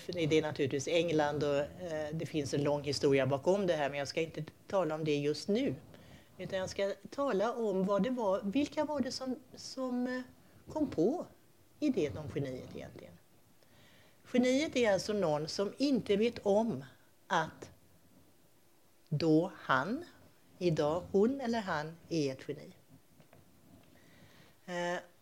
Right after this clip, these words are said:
och vi ska tala om varför man kan säga någonting sånt. Vi ska också tala om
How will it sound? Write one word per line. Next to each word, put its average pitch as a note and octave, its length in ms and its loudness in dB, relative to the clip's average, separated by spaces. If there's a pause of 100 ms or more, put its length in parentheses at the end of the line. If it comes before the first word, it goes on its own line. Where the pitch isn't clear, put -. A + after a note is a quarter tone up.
(340)
och G#3 160 0
vi G#3 60 4
ska G#3 200 -2
tala G3+ 320 2
om G3 140 -2
varför G#3+ 680 0
man G#3+ 200 -4
kan G3+ 160 -4
säga F3+ 300 0
någonting B2+ 340 -10
sånt. - 400 -12 (640)
Vi F3+ 40 -6
ska F#3 180 -6
också F3+ 220 -6
tala D#3+ 420 -2
om C#3+ 320 -2